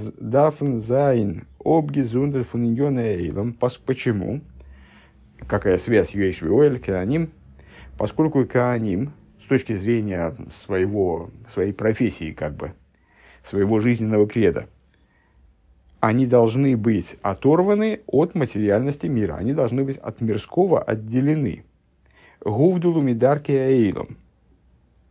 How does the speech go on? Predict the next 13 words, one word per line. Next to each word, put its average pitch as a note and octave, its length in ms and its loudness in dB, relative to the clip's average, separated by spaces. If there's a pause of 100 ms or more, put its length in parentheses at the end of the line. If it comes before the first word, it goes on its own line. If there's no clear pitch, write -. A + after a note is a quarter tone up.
(1000)
Цитируя A2 760 4 (340)
Рамбама G#2+ 640 2 (320)
в - 100 -20
таком-то - 400 -2
месте G3 440 -2 (320)
его D3+ 220 0
кодекса, C#3 540 -4 (1500)
«Должны B2+ 480 2
быть G#2+ 320 0
гувдулу», D#3+ 880 0 (220)
от G2+ 120 -6
слова G#2+ 320 2
авдола, G#2 500 0